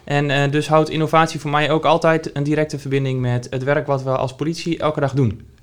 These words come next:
Ehm, dus niet innoveren voor innoveren, maar het moet echt iets betekenen voor politiewerk wat we vandaag op straat doen, wat we morgen op straat doen en wat we ook de komende tijd nog steeds willen blijven doen.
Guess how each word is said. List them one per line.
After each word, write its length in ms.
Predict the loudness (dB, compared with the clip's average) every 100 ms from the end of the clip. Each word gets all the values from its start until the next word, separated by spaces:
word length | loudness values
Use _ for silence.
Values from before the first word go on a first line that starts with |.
| _ -20 -20 _ _ _ _
Ehm, 300 | -8 -4 -4
dus 160 | -4 -4
niet 160 | -4
innoveren 540 | -4 -4 -2 0 0 -2
voor 220 | -2 -2
innoveren, 560 | -2 0 2 2 0 -6 _ -6
maar 200 | -4 -4
het 220 | -8 -8
moet 300 | -4 -4 -2
echt 200 | -6 -6
iets 140 | -8
betekenen 500 | -6 -2 -2 -2 -6
voor 400 | -4 -2 0 -2 -6 _
politiewerk 600 | -4 -4 -2 2 2 2 -4
wat 200 | -4 -2
we 260 | 0 2 0
vandaag 380 | -2 0 0 0
op 80 | -2
straat 280 | 0 2 2
doen, 140 | 0
wat 120 | -2
we 100 | 0
morgen 340 | 0 0 -2 -4
op 80 | -6
straat 260 | -4 -2
doen 180 | -4 -6
en 100 | -2
wat 160 | -4 -2
we 80 |
ook 120 | -4 -4
de 60 |
komende 340 | -4 -2 -2 -2
tijd 240 | -2 -2
nog 140 | -4
steeds 280 | -4 -4 0
willen 200 | 0 0
blijven 320 | 2 0 0
doen. 200 | -6 -8